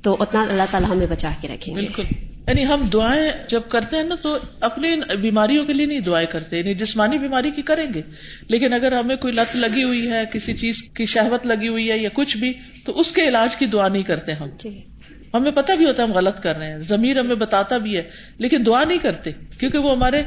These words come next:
Speaker 2: نفس کو بڑی عزیز ہوتی ہے چیز۔
Speaker 1: اور ہمیں اٹریکٹ کر رہی ہوتی ہے کہ مجھے یہ کرنا چاہیے، لیکن وہ یہ ہے کہ جب ہمیں ٹرسٹ ہوگا اللہ تعالیٰ پہ تو وہ اوور کم ہو جائے گا
Speaker 2: جی۔
Speaker 1: ہماری ڈیزائرز
Speaker 2: اب جیسے
Speaker 1: پہ۔
Speaker 2: ڈرگز وغیرہ سے نکلنے کا طریقہ کیا ہے؟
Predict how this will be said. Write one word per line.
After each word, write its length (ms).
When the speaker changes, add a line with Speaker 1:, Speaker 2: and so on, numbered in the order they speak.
Speaker 2:
نفس 280
کو 100
بڑی 200
عزیز 320
ہوتی 260
ہے 60
چیز۔ 360
Speaker 1:
اور 100
ہمیں 220
اٹریکٹ 400
کر 60
رہی 100
ہوتی 180
ہے 40
کہ 100
مجھے 240
یہ 80
کرنا 300
چاہیے، 380
لیکن 420
وہ 140
یہ 100
ہے 80
کہ 140
جب 180
ہمیں 260
ٹرسٹ 340
ہوگا 200
اللہ 220
تعالیٰ 280
پہ 120
تو 80
وہ 120
اوور 300
کم 200
ہو 100
جائے 200
گا 120
Speaker 2:
جی۔ 60
Speaker 1:
ہماری 240
ڈیزائرز 320
Speaker 2:
اب 60
جیسے 260
Speaker 1:
پہ۔ 60
Speaker 2:
ڈرگز 340
وغیرہ 260
سے 120
نکلنے 360
کا 100
طریقہ 340
کیا 140
ہے؟ 200